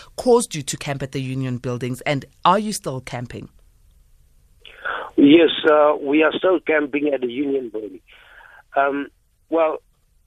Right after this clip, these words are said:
Speaker 2: if I can take you back a bit about why we are. Now,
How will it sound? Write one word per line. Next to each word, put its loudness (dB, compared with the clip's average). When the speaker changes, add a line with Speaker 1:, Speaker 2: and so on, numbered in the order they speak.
Speaker 2:
if -6
I -2
can -4
take -2
you -6
back -4
a -2
bit -2
about -2
why 0
we -4
are. -6
Now, 0